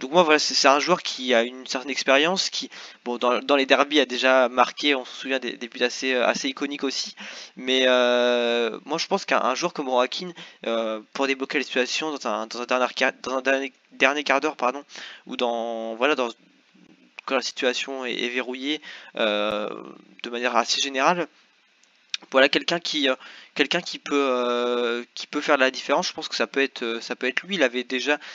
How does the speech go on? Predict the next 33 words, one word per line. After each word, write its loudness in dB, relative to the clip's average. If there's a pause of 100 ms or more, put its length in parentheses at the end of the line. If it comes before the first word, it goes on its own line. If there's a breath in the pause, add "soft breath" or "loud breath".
(200 loud breath)
euh, 4
alors 2
je -2
sais, -6
je -8
sais -6
plus -8
sur -6
quel 0
match 0
parce -12
que -16
malheureusement -4
je, -10
j'ai -10
pas 0
les -6
matchs -4
du -14
Bé-, -6 (140)
tous -8
les 0
matchs 0
du -12
Betis -4
en -4
tête, -4
mais -10
il -10
me -12
semble -8
qu'il -4
avait, -2